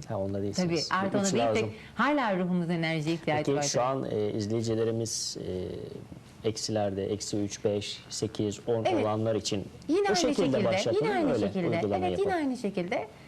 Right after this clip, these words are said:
Speaker 2: Ee, hiç travmaya odaklanmadan ihtiyacımız ne diye bakacağız. Ee, neye ihtiyacım var? Enerji, panzehir.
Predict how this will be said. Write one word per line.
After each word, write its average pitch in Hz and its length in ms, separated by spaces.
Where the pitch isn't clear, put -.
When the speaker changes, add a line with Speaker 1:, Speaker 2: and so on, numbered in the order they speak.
Speaker 2:
Ee, 254 580
hiç 392 160
travmaya 294 640
odaklanmadan 208 760
ihtiyacımız 190 680
ne 160 120
diye 151 200
bakacağız. 143 400
Ee, 180 340
neye 302 220
ihtiyacım 247 540
var? 226 220
Enerji, 180 420
panzehir. 220 680